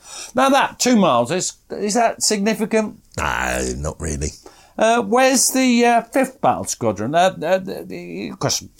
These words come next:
Speaker 1: you know, uh, we, we know they're gonna be very close by.
Speaker 2: Well, they're some five miles north-northwest of the Lion.
Speaker 1: What?
Speaker 2: Five miles.
Speaker 1: Five miles. What does that,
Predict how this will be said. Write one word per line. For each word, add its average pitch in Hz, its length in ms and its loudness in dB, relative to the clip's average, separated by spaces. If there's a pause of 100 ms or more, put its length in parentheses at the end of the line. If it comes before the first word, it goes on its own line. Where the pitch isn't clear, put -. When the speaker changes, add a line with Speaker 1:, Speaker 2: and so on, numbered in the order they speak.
(220)
Speaker 1:
you 135 220 -4
know, 80 240 -4
uh, 110 200 2
we, 113 160 0
we 120 200 2
know 139 200 4
they're 127 180 2
gonna 117 160 0
be 107 120 -2
very 117 320 0
close 98 300 -2
by. 87 320 -2 (480)
Speaker 2:
Well, 139 200 6
they're 127 140 4
some 120 320 2
five 139 500 2
miles 98 600 4
north-northwest 107 1080 2
of - 140 -8
the 123 100 -6
Lion. 123 260 -2
Speaker 1:
What? 120 360 4 (760)
Speaker 2:
Five 120 300 4
miles. 92 580 2 (1300)
Speaker 1:
Five 139 320 -4
miles. 76 400 -10 (460)
What 208 160 -2
does 202 120 -2
that, - 220 -2